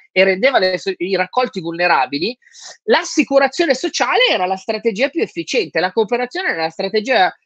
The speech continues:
più efficiente per far fronte a cosa? A situazioni come quelle che stiamo vivendo, di crisi, di difficoltà, mettere insieme le risorse per assicurarsi contro il rischio.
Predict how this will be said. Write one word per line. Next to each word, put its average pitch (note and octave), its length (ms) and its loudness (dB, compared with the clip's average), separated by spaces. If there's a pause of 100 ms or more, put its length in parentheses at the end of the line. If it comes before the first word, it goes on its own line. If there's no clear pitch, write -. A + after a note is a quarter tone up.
più B3 120 -2
efficiente C#4+ 500 -2
per - 180 -2
far G3+ 200 -2
fronte C4 420 0
a C4+ 120 2
cosa? D3+ 400 0
A F3+ 120 0
situazioni B3+ 480 -2
come A#3 180 0
quelle G#3 180 2
che G#3+ 100 -2
stiamo F#3 200 -2
vivendo, F3+ 400 0
di E3 120 -4
crisi, F#3+ 460 0 (220)
di G3+ 140 -2
difficoltà, F#3+ 640 0
mettere A3 400 2
insieme A#3 340 2
le F#3+ 140 4
risorse B3 480 0
per F#3 280 0
assicurarsi A#3 720 -2
contro E3+ 320 -6
il D#3+ 80 -2
rischio. C#3 380 -8